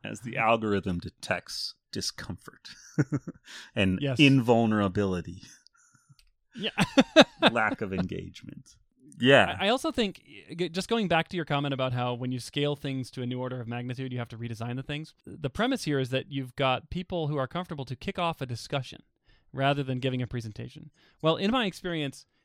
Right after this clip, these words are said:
Speaker 2: it's hard to kick off a discussion with thirty to seventy-five people.
Speaker 1: Yeah.
Speaker 2: You know, like, th-, there are no discussions at that level.
Speaker 1: Yeah.
Speaker 2: There is only a one-to-many broadcast of information. There is not a many-to-many.
Speaker 1: Or you're watching, like, a performance of, like,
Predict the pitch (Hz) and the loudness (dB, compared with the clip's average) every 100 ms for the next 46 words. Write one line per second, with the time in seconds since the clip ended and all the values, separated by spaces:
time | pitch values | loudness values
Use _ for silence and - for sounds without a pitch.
0 | _ 135 - - 202 180 - - 208 175 | _ -12 -12 -6 -6 -6 -10 -6 -2 0
1 | 170 135 127 - 143 139 127 120 117 _ | 0 -2 -6 -2 -2 0 -4 -2 -4 _
2 | _ _ _ _ 151 147 139 127 - 135 | _ _ _ _ 0 4 4 2 0 -2
3 | 123 120 117 113 104 - _ 101 90 _ | -2 -4 -6 -8 -12 -14 _ -4 -4 _
4 | _ _ _ _ _ 131 123 120 151 139 | _ _ _ _ _ -2 0 -2 -4 -6
5 | 156 165 170 160 185 190 160 143 - 123 | -4 -4 2 4 6 4 2 0 -2 -6
6 | - - - - - 127 120 - 117 76 | -6 -18 -20 -18 -8 -4 -4 -4 -10 -12
7 | 143 135 95 139 139 147 165 156 147 143 | 2 6 6 4 0 0 0 0 0 -2
8 | - - 123 120 127 151 165 151 139 135 | -8 -6 -4 -4 0 0 0 0 0 0
9 | 120 127 127 - 120 107 - 104 120 120 | 0 -2 0 0 -2 -2 -10 -8 -4 -2
10 | 113 120 120 113 - 143 _ _ _ - | -2 -4 -2 -4 -8 -18 _ _ _ -8
11 | 123 117 143 143 139 123 127 135 127 117 | -4 0 2 2 2 0 2 2 0 -2
12 | 113 156 180 185 175 - _ _ 139 135 | 2 4 6 4 2 -6 _ _ 0 4
13 | 135 - 135 117 110 104 - 107 - 98 | 4 4 4 4 4 2 0 -6 -4 -4
14 | 82 - - - 107 95 95 | -4 -8 -14 -14 -12 -8 -8